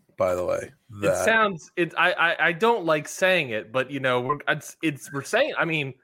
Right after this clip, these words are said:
Speaker 2: we're not saying it, I guess, technically until January, but still.
Speaker 1: Yeah, I guess. Uh, I feel like we have to start te-, T N A. That's the lead story of the day.
Speaker 2: That's gotta be the lead story. That's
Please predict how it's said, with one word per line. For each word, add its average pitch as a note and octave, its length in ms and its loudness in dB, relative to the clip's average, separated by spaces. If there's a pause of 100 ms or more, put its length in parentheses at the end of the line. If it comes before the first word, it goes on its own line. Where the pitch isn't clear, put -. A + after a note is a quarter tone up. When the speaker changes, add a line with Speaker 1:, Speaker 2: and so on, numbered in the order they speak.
Speaker 2:
we're F3 80 2
not F3+ 140 0
saying E3+ 220 2
it, B2+ 100 0
I B2 100 2
guess, A#2+ 180 -2
technically B2 440 -6
until F#2 180 -14
January, F2+ 580 -10
but E2+ 220 -14 (520)
still. G2 460 -4
Speaker 1:
Yeah, D3 320 6
I C3+ 80 4
guess. A2+ 480 0 (160)
Uh, A#2+ 240 2
I A#2 120 2
feel F#3 200 2
like F#3+ 140 4
we C3+ 100 -2
have A#2+ 380 0
to - 80 -18
start - 380 -6
te-, - 400 -4
T G#2 200 -4
N F#2+ 100 -4
A. G2 220 -4 (400)
That's A#2+ 240 -2
the - 80 -4
lead A#2 340 0
story A#2 520 -4
of - 140 -10
the - 180 -8
day. - 240 -4 (320)
Speaker 2:
That's C3 260 -4
gotta D#3+ 340 2
be D#3 140 -2
the D3 120 -2
lead D3 360 -4
story. A#2 640 -4
That's A#2+ 240 -8